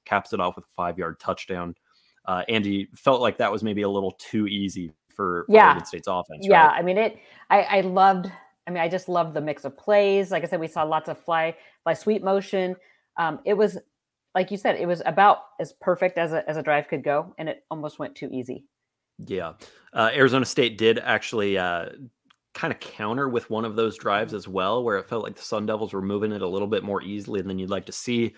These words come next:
Speaker 1: if you're the O S U defense. But then it stalls kind of right on the, they were
Speaker 2: Yeah.
Speaker 1: on the edge of the, the, the red zone or, or got right into it. And they miss a, a twenty-nine yard field goal off the right upright,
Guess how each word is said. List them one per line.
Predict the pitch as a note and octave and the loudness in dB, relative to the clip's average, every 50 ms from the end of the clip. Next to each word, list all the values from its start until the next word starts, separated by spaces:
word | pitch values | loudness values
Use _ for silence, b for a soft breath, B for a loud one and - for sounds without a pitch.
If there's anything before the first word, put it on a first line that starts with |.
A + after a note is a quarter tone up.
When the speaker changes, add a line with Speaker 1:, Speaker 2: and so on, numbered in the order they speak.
| B B B B B B | B B B B B B
Speaker 1:
if | - - | -10 -6
you're | - G#2+ | -4 -6
the | G2 G2+ G#2+ G#2+ G2+ - | -4 -4 -6 -6 -2 2
O | A#2+ A#2 | 4 4
S | A2 G2 - - | 4 4 2 -2
U | G2 F#2 | -6 -6
defense. | F2 - A2+ B2 D3 - - G#2+ G2+ G2 G2 G2 - - - - _ _ _ _ _ | -4 -2 0 0 0 2 2 0 0 0 -2 -4 -6 -10 -12 -16 _ _ _ _ _
But | - G#2 | -14 -2
then | A2 B2+ A#2 | 0 0 0
it | A2 - | 0 -4
stalls | - - - - - G#2+ A#2+ D3 D#3+ D#3 - | -8 -10 -10 -4 0 0 2 2 2 0 -2
kind | - - - D3+ E3 | -4 -8 -6 -6 -2
of | D3 | 2
right | C3+ D3 D#3 | 2 2 2
on | D#3 C3+ | 2 0
the, | A#2 G#2+ G#2 G2 G2 - - - F#2 F2 G2+ G2 | 0 0 0 -2 -4 -4 -8 -14 -12 -10 -10 -2
they | - A#2+ | 0 2
were | C3+ C#3 | 2 2
Speaker 2:
Yeah. | |
Speaker 1:
on | C3 B2 | 2 2
the | A2 F#2 - | -2 -4 -2
edge | G2+ B2+ C3 | -2 -2 0
of | C#3 C#3+ | 0 0
the, | C#3+ C#3 C3+ C3 A2+ A2+ | 0 -2 -2 -6 -10 -12
the, | A#2+ G2+ A2+ A2+ A2+ G#2+ G#2+ | -8 -4 -2 -2 -2 -4 -4
the | G#2+ G#2+ | -4 -2
red | A2+ A#2+ B2 A2+ | -2 -2 -2 0
zone | B2+ B2 B2 B2+ A#2+ | -2 0 0 0 0
or, | G2+ F#2+ | -2 -2
or | - F#2+ G2 F#2+ | -2 -2 -4 -2
got | F#2+ A2+ A2+ A2+ G2 G#2+ | 0 0 0 0 2 2
right | A2+ G#2+ G2+ F#2+ | 0 0 0 0
into | F#2+ A2+ C3 B2+ - - G2+ F#2+ | -2 -2 -4 -6 -4 -4 -4 -2
it. | F#2 F#2 - b b b b b b b b b b b _ - | -2 -4 -6 b b b b b b b b b b b _ -4
And | A#2+ A2 A2 G#2+ G#2 G2 | -2 0 0 0 -2 0
they | F#2+ A2 G#2 | 0 0 0
miss | A2 A#2 A2+ - | 0 -2 -2 0
a, | C3+ A#2+ A#2 A#2 A2+ | 0 0 0 -2 -4
a | G#2 | -8
twenty-nine | - - C3 A#2+ A#2+ A#2 A2+ A#2 A#2 | -6 -4 -4 -4 -2 -2 -2 -2 -2
yard | A2+ A2 A2 G2 | 0 -2 -2 -2
field | - - G#2+ B2 C#3+ A2+ | -4 -4 -2 -2 -2 0
goal | G#2 G2 F#2 | -2 -2 0
off | D#2 G2 F#2+ - | -2 -4 -4 -6
the | - F#2 | -8 -4
right | F2+ G2+ G2+ G2 F#2+ | -2 -2 -2 0 -2
upright, | G2+ A#2+ - - F#2+ F2 E2+ E2+ F2 | -2 -4 -2 -4 -6 -6 -6 -8 -10